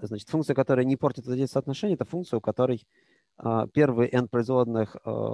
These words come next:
в точке А равны просто нулю. А, а именно эта функция, а, вот такого вида. Ну вот, наверное, на основе этого можно было бы догадаться, как это сделать.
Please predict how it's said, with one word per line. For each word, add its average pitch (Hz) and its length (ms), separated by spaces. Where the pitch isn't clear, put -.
в 110 320
точке - 360
А 175 160
равны 123 240
просто 113 280
нулю. 110 260
А, 107 380
а 110 80
именно 147 260
эта 117 240
функция, 127 440
а, 101 640
вот 107 240
такого 107 360
вида. 120 260
Ну 135 220
вот, 147 160
наверное, 135 400
на 123 200
основе 143 260
этого 131 160
можно 113 240
было 107 160
бы 101 100
догадаться, 104 420
как - 160
это - 120
сделать. - 400